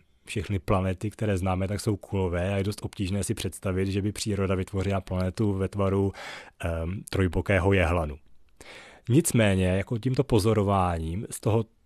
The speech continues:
tvaru, eh, té světelné křivky té planety, který my pozorujeme, čili z toho poklesu jasu, jsme schopni poznat, jestli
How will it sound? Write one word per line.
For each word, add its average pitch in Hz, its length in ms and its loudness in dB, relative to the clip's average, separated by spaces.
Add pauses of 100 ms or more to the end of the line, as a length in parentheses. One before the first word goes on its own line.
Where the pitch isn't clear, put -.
(420)
tvaru, 110 480 6 (240)
eh, 107 40 -8 (1000)
té 101 120 0
světelné 117 460 0
křivky - 420 -6
té 107 120 -4
planety, 82 500 -4
který 85 220 -4
my 87 100 0
pozorujeme, 76 840 -2 (240)
čili 80 200 -8
z - 60 -12
toho 78 140 0
poklesu - 500 0
jasu, 78 500 -4 (720)
jsme 127 220 -4
schopni 175 340 0
poznat, 123 400 2
jestli - 220 0